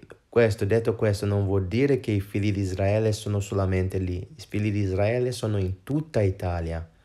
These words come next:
perché anche in Ver-, ehm, in Venezia,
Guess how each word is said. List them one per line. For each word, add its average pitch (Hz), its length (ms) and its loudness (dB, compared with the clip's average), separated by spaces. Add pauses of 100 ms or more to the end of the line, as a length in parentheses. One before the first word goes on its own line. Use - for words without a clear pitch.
(420)
perché - 240 -6
anche 107 240 2
in 98 200 2
Ver-, 95 240 2
ehm, 98 220 2
in 92 240 0
Venezia, 123 840 0